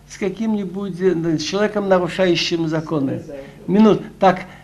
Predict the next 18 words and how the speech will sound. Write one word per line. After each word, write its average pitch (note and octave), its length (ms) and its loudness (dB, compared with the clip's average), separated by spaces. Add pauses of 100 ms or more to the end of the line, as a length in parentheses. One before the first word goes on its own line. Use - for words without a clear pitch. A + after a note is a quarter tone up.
э, A3 100 -16
"Инковрин G#3+ 880 4
рашай A#3 440 4
цел A#3 220 -2
садык", F3 480 0
не F#3+ 140 0
хоронит G#3+ 800 0
человека A3+ 360 0
более-менее G#3 500 2
близко. E3 240 -4 (260)
Так F#3 200 0
у G3 80 2
нас, B3 260 2
например, A3 460 -2
есть A3 360 -2
люди, C3 440 -4 (480)
которые, F#3+ 680 2
э, D#3+ 380 -4